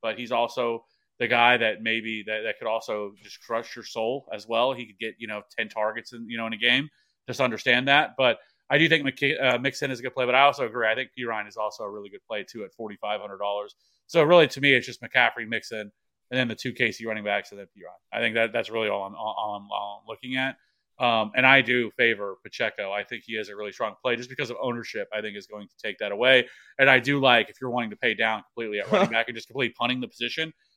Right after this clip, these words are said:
Speaker 1: going Pach-, Pacheco and P Ryan, I think, is a really good play.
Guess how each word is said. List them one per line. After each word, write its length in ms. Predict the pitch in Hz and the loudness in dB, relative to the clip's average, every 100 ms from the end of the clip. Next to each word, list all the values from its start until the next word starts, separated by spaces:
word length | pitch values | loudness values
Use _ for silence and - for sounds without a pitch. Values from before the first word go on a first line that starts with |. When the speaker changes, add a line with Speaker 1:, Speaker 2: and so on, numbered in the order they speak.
| - | 2
Speaker 1:
going 200 | 160 156 | 2 2
Pach-, 200 | - _ _ _ _ - | -2 _ _ _ _ -10
Pacheco 380 | 131 147 143 120 | 0 0 2 -4
and 100 | 113 | -2
P 140 | 123 | -2
Ryan, 220 | 113 101 | -2 -2
I 80 | 104 | -6
think, 160 | 107 101 | -6 -10
is 120 | 95 | -10
a 40 | |
really 200 | 101 98 | -10 -10
good 140 | 90 - | -12 -12
play. 180 | 85 | -14